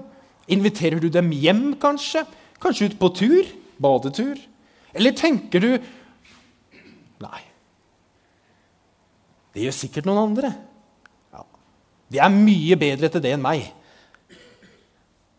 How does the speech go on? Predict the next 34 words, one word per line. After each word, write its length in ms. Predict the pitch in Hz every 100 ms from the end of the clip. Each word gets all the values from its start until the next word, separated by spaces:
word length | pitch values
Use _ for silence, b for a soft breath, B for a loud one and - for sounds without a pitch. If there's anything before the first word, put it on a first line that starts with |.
| -
Nei, 300 | 151 151 156 110 -
altså, 160 | 151 165
jeg 280 | 175 185 175
har 140 | 147 202
jo 140 | 233
egentlig 340 | 156 143 156 190
nok 160 | 151 180
med, 140 | 160
jeg 120 | 123 -
kunne 220 | 160 160
sikkert 220 | 170 170 165
hatt 120 | 160
noen 60 | 151
flere, 140 | 160 170
men 100 | 165 B B B
det, 100 | 175 190 170
det 120 | 156
er 80 | 175
mange 260 | 190 214 139
som 100 | -
er 80 | 147
mye 300 | 175 220 208
bedre 220 | 139 127 135
til 100 | 175
å 40 |
snakke 240 | 226 180 160
med 80 | 180
fremmede 320 | 226 196 214
enn 80 | 226
det 60 |
jeg 220 | 240 294 381
er. 80 | - - _ _ _ _ _ _ _ _ _ _ _ _ _ _ _ _ b b b _ _ -
Og 80 |
de 80 | 143